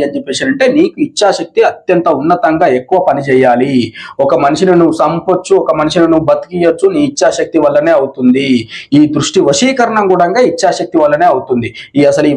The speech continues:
వశీకరణం అంటే ఎంత, ఏందనేది ఇంకా పెద్ద సబ్జెక్టు. ఇంకెప్పుడైనా ప్రయత్నం చేద్దాం మనం మాట్లాడుకోవడానికి. ఇప్పటికే చాలా వరకు మనం మాట్లాడుకున్నాం మిత్రులారా. నేను మీ సాధక మహేష్, తాంత్రిక పాఠశాల,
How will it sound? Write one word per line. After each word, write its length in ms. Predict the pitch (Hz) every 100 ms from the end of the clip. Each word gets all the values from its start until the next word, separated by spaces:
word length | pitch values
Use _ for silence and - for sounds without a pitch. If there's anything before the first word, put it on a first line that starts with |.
| 139
వశీకరణం 520 | - 190 180 170 160
అంటే 160 | 156 151 139
ఎంత, 200 | 139 156 143 139
ఏందనేది 420 | 147 139 143 180
ఇంకా 160 | 131 185 190
పెద్ద 220 | 131 -
సబ్జెక్టు. 480 | 180 - - 139 -
ఇంకెప్పుడైనా 640 | 233 208 523 - 208 190 -
ప్రయత్నం 560 | 170 - 160 160 147 135
చేద్దాం 260 | 127 135 127
మనం 160 | 127 123
మాట్లాడుకోవడానికి. 760 | 127 131 127 - 123 123 - - - - -
ఇప్పటికే 360 | 123 165 214 214
చాలా 200 | 147 156
వరకు 240 | 165 156 143
మనం 180 | 135 127
మాట్లాడుకున్నాం 580 | 135 156 151 - 139 131
మిత్రులారా. 500 | 127 - 151 190 381 - - - 143
నేను 260 | 165 240 240
మీ 80 | 185
సాధక 180 | 165 156
మహేష్, 260 | 151 170 180
తాంత్రిక 320 | 143 147 160 156
పాఠశాల, 380 | 147 143 151